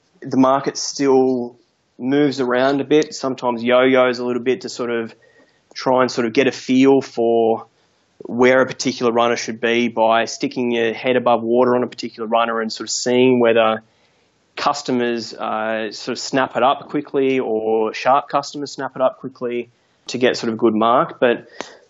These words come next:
most of what happened in the last sort of, last sort of period of betting is, is more just appropriate risk management more than anything. So each, each, uh, bookmaker would actually have,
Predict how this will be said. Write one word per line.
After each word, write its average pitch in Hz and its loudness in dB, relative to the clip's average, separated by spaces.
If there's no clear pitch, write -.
most 151 0
of 196 -2
what 160 2
happened 143 -2
in 123 -4
the 127 -6
last 123 -4
sort 120 -8
of, 110 -12
last 123 2
sort 120 -10
of - -20
period 123 -2
of 107 -6
betting 117 0
is, 110 -8
is 117 -6
more 143 6
just 127 -4
appropriate 113 -4
risk 127 0
management 104 -10
more 104 -8
than 113 -4
anything. 120 0
So 110 0
each, - 0
each, 131 0
uh, 113 2
bookmaker 120 0
would 117 0
actually 117 -2
have, 113 -2